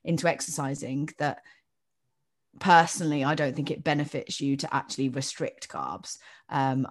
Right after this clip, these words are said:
and I've manipulated them accordingly. And I still do in my diet as well. But I think that it gives me a good relationship with carbs rather than a bad relationship with carbs. Um, and, and we say this about carbs, but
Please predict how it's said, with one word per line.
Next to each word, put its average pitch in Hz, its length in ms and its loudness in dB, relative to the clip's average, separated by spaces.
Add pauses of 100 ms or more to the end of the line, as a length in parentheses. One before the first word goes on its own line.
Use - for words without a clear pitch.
and 151 120 2
I've 143 240 -2
manipulated 147 920 -2
them 143 120 -2
accordingly. 139 680 0
And 185 100 -2
I 220 80 2
still 311 220 -4
do 302 440 -2
in 156 80 -4
my 143 140 -2
diet 131 420 -4
as - 120 -10
well. 175 240 2
But - 160 -4
I 160 60 -2
think 160 220 -6
that 127 160 -6
it - 160 -16
gives 165 240 -4
me 160 120 -2
a 156 60 -2
good 180 240 0
relationship 135 640 -6
with 135 100 -10
carbs 135 420 -8
rather 131 260 -2
than 135 120 -2
a 131 60 -4
bad 139 320 0
relationship 143 520 -8
with 151 120 -12
carbs. 165 420 -8 (380)
Um, 175 320 0
and, 254 260 8
and 247 220 6
we 277 140 4
say 311 260 4
this 262 160 -2
about 160 240 4
carbs, 220 420 2
but 175 200 -2